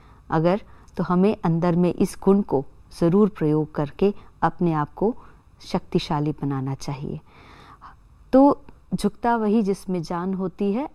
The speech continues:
अकड़े रहना मुर्दे की पहचान होती है। ना? निर्माणता हमारे अंदर वो humblness को, ना,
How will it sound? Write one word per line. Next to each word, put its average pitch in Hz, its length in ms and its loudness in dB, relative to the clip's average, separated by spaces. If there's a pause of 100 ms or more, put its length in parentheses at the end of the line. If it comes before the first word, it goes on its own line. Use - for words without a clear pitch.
अकड़े 180 340 -6
रहना 170 360 -6 (200)
मुर्दे 160 360 -4
की 160 180 -6
पहचान 143 560 -8
होती 147 340 -10
है। 139 200 -12 (560)
ना? 226 200 -12 (160)
निर्माणता 180 800 0 (200)
हमारे 180 440 2
अंदर 175 460 -2
वो 180 260 -2
humblness 165 600 -4
को, 151 200 -6 (520)
ना, 196 160 -8